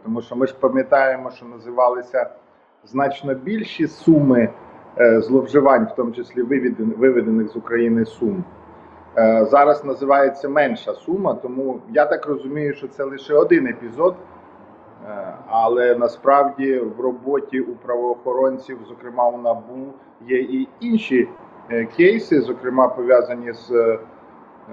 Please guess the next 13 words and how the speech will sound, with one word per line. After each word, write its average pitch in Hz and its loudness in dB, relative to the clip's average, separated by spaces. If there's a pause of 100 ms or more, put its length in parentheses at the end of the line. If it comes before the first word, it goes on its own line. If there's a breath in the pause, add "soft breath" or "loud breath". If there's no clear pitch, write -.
(300)
Приватбанком, 165 0
то 117 -8
ми 120 -12
ж, - -20
е, 113 -6
сподіваємося 131 0
також 123 -8
побачити 117 -2 (240)
в 117 -8
роботі 123 -2
і 123 -6
ці - -6
кейси. - -10